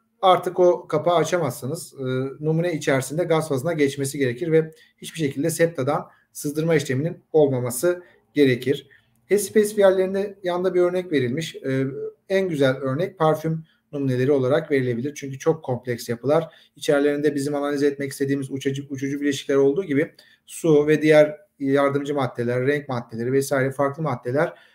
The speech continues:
bulunduğu için bunların çalışmasını headspace'te yapmak çok çok daha sağlıklı. Çünkü gaz kromatografisine gitmesini istemediğimiz bileşenler var. Örneğin su gaz kromatografisi için çok büyük bir problemdir.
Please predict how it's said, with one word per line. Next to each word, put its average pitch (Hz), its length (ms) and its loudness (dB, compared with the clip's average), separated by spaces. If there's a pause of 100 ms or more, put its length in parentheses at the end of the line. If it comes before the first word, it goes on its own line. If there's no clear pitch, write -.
(140)
bulunduğu 165 320 -2
için 170 280 -4
bunların 165 480 0 (520)
çalışmasını 143 580 0
headspace'te 156 600 0
yapmak 139 380 -2
çok 147 220 0
çok 127 180 -2
daha 120 140 -4
sağlıklı. 123 400 -4
Çünkü 139 440 0 (540)
gaz 147 280 2
kromatografisine 131 540 0
gitmesini 135 420 -4
istemediğimiz 135 680 -2
bileşenler 131 520 0
var. 123 180 0
Örneğin 123 320 -4
su 139 420 0 (220)
gaz 139 220 -2
kromatografisi 120 480 -4
için 135 200 -8
çok 139 260 -2
büyük 120 160 -4
bir 147 120 -4
problemdir. 131 600 2